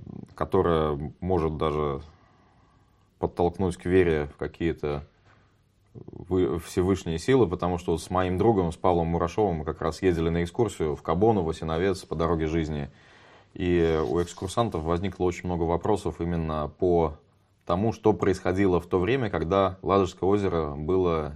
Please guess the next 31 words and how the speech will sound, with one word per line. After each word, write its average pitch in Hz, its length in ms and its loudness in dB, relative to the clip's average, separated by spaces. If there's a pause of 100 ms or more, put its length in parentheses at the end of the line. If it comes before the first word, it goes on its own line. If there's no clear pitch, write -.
не 85 260 -4
замёрзшее. 85 640 -2 (840)
Да, 92 100 -6
то 82 120 -4
есть 78 100 -8
как, 92 280 -4
как - 260 -2
ходили 90 280 2
наши 85 260 -2
корабли, 87 360 0
какие 98 320 -2
были 85 260 0
боевые 80 400 0
действия. 87 480 0
И - 40 2
вот 85 200 -4
мы 95 160 -4
оба 110 160 0
посетовали 85 640 -2
как-то - 340 -6
на 78 100 -4
то, 95 140 -2
что 80 360 -6 (420)
мало 110 240 6
у 85 100 4
нас 78 180 -4
таких 78 360 -6
книг, 117 280 -4 (200)
а 76 600 0 (360)
это - 260 -10
же 73 460 -6